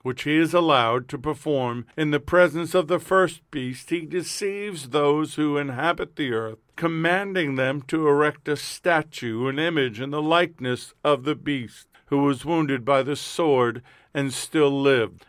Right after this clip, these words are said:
And he is permitted also to impart breath to the life of the beast. So the statue of the beast could actually talk and cause to be put to death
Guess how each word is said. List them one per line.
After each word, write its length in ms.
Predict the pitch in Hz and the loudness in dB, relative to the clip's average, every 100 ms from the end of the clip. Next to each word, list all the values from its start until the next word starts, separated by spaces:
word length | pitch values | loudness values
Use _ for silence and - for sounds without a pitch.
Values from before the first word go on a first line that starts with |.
| - | -6
And 140 | 139 | 0
he 100 | 147 | 2
is 140 | 165 165 | 2 0
permitted 520 | 175 165 165 143 143 | -2 0 0 0 2
also 440 | 160 156 - 151 | 2 2 0 -2
to 220 | 127 147 | -2 -4
impart 500 | 151 143 156 156 156 | -4 -2 2 2 0
breath 340 | 143 160 135 - | 2 4 2 0
to 140 | 139 | -2
the 140 | 131 143 | 0 2
life 340 | 143 139 135 | 2 2 0
of 100 | 127 | -6
the 100 | 135 | -6
beast. 420 | 101 123 107 - | -4 -8 -10 -16
So 200 | - 156 | -4 0
the 120 | 147 143 | 0 -2
statue 480 | - 165 165 165 | 0 2 2 0
of 80 | 160 | 0
the 60 | 139 | -2
beast 280 | 143 143 - | -4 -4 0
could 160 | 143 | 2
actually 400 | 147 143 - 156 | 2 0 -2 -4
talk 460 | 151 160 147 120 - | -2 0 2 2 -4
and 160 | 127 | -12
cause 320 | - 143 147 139 | -4 -2 -2 -4
to 100 | 135 | -6
be 140 | 147 | -6
put 240 | 131 156 156 | -4 -6 -6
to 120 | 143 | -2
death 380 | 131 113 - | -2 -2 -4